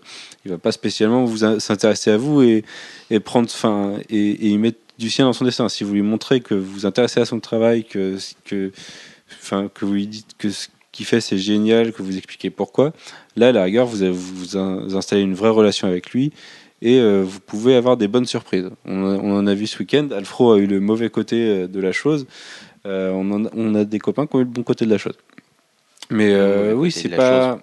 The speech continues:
Speaker 2: Tu lui as pas parlé ? Ou tu lui as trop parlé ?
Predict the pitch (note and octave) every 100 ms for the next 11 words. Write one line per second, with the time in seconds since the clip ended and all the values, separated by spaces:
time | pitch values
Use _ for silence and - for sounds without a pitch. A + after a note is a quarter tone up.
0 | D#2+ - F#2+ F#2 F#2 - F#2 D#3+ - _
1 | _ _ G3+ D#3 - G#2+ - G2+ G2 -
2 | B2+ B2 G#2 G#2+